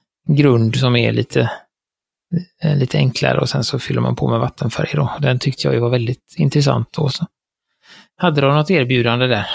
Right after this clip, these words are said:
att köp tre kurser och så f-, fick man någon... Dels så var det rabatt, så att jag fick bra pris på varje kurs och sen så fick jag en, eh, ett paketpris, eh, så att man kunde, så här,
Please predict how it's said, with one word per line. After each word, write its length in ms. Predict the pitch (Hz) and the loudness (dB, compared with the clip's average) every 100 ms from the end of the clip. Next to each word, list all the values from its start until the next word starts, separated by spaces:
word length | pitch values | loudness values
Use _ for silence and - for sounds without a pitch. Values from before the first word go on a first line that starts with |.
| - | -6
att 260 | 165 - - | -6 -8 -8
köp 340 | - 123 110 - | -2 -2 -2 -2
tre 220 | 131 113 | 2 2
kurser 440 | - 123 - 139 | 2 -2 0 -2
och 80 | 139 | -2
så 140 | - 131 | -2 -2
f-, 140 | - | -2
fick 380 | - - - - | -6 -6 -12 -4
man 100 | 113 | 0
någon... 360 | 110 107 117 160 233 _ _ _ _ - | 2 0 0 -4 -8 _ _ _ _ 0
Dels 240 | 143 147 | 0 2
så 80 | 170 | 2
var 120 | 151 | 2
det 120 | 135 | 2
rabatt, 720 | 127 123 110 - _ - - - _ - | 2 2 -2 -6 _ -4 -4 -6 _ -4
så 140 | 135 123 | 0 0
att 140 | - | -2
jag 80 | 123 | -2
fick 180 | - _ _ - 143 123 | -4 _ _ -12 -6 -2
bra 200 | - 120 | 2 2
pris 300 | 117 131 120 | 2 2 0
på 140 | - - | -4 -6
varje 160 | - - | -4 0
kurs 240 | 185 180 | 0 2
och 80 | 151 | 0
sen 140 | 190 123 | 0 0
så 140 | 123 | 0
fick 240 | 120 - | -2 0
jag 100 | 67 | 0
en, 200 | 60 110 - _ _ _ _ _ _ _ - | 2 0 -4 _ _ _ _ _ _ _ -2
eh, 340 | 135 131 151 | 0 0 -2
ett 80 | 151 - | -4 -4
paketpris, 1080 | 117 - 131 123 - - 123 - - - - - 170 | -4 0 0 0 -4 -2 -2 0 -2 -4 -8 -12 -6
eh, 220 | - 123 117 | -2 -2 -2
så 160 | - | -2
att 60 | 123 | 0
man 120 | 117 | 0
kunde, 400 | - 113 110 120 | 0 0 0 -2
så 120 | 131 | -2
här, 80 | - | -4